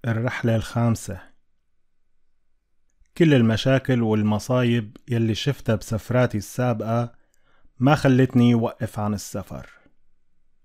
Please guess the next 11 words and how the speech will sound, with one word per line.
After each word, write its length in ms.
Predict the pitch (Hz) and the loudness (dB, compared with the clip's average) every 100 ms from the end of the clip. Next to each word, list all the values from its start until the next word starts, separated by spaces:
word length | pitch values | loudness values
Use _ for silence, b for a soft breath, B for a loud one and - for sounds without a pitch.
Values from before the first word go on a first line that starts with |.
| - | -8
وبعد 400 | 110 104 127 117 | -2 2 2 2
فترة 560 | - 143 - 151 151 143 _ - | -2 -4 -2 -4 -4 -8 _ -14
اشتريت 520 | 120 - 117 131 131 | -12 -4 0 2 0
كل 200 | - 131 | -2 -4
شي 200 | - 110 | -2 -4
بحتاجه 680 | 104 - - 131 123 120 113 | -4 -6 -2 0 2 0 -2
مشان 400 | 92 120 117 101 | -2 -2 -2 -2
سفرتي 580 | - 127 - 107 - 104 | -4 -4 -2 -6 -6 -4
الجديدة، 760 | 101 92 95 117 104 90 - _ _ _ _ _ _ - | -4 -8 -6 -4 -4 -8 -16 _ _ _ _ _ _ -2
وما 280 | 113 135 151 | 4 6 4
استأجرت 680 | - 120 110 120 120 117 | 2 -8 -2 0 0 -2